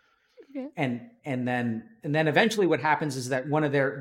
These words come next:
Speaker 2: one of the Pandavas' advisors sort of steps in. He says, "Instead of gambling away the kingdom,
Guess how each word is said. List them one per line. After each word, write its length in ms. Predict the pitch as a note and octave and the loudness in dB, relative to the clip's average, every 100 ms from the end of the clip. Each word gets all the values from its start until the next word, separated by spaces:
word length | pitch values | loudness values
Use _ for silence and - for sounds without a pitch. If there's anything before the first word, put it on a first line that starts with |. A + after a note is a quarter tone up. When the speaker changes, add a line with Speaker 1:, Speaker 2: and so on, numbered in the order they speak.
| D3+ | -2
Speaker 2:
one 160 | D#3 E3 | 0 0
of 100 | C#3+ | 0
the 80 | |
Pandavas' 560 | C#3+ D3+ D#3 D#3 C#3+ B2+ | -2 0 0 0 0 0
advisors 640 | B2 A#2+ G#2+ C#3 C3+ C3 | -2 -2 0 0 0 -2
sort 160 | - C3+ | -2 -2
of 60 | A2+ | -2
steps 380 | - C3+ - | -2 -2 0
in. 120 | E3+ E3+ | 0 0
He 80 | |
says, 200 | D3 D3+ | -2 -2
"Instead 280 | D3+ C#3+ F#3 | -2 -4 -2
of 80 | - | 0
gambling 380 | D3+ D#3 D3+ C#3 | 0 0 0 -2
away 200 | B2+ B2 | -2 -2
the 80 | A2 | -4
kingdom, 640 | - B2+ D3 G#3 A#3 | -4 -4 -2 -2 -6